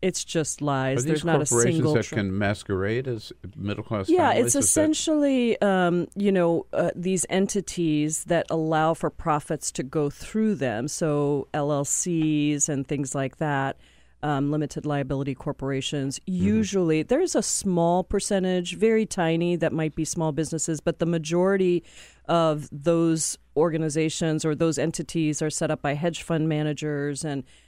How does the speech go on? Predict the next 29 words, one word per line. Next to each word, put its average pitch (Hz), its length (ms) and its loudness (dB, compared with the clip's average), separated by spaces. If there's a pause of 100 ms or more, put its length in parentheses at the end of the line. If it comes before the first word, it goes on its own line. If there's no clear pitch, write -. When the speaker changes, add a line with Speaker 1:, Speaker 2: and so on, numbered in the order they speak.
(100)
Speaker 1:
folks 180 280 0
on 170 180 2
Wall 151 220 2
Street 156 380 -2
who 156 120 -4
are 151 120 0
just - 260 -6
trying 147 300 -2
to 147 260 -2 (300)
shelter 156 580 0
their 147 180 -2
profit. 143 720 -2
And 139 240 -2
so 151 360 0
this 165 400 0
is, 170 200 0
Donald 214 320 4
Trump, 180 220 2
by 165 120 2
the 151 80 0
way, 151 180 2
owns 151 260 -2
five 160 480 -2
hundred 143 680 -2
of 139 180 -6
those 139 240 -4
pass-through 135 600 -6
entities. 123 680 -8 (440)
So 147 540 -2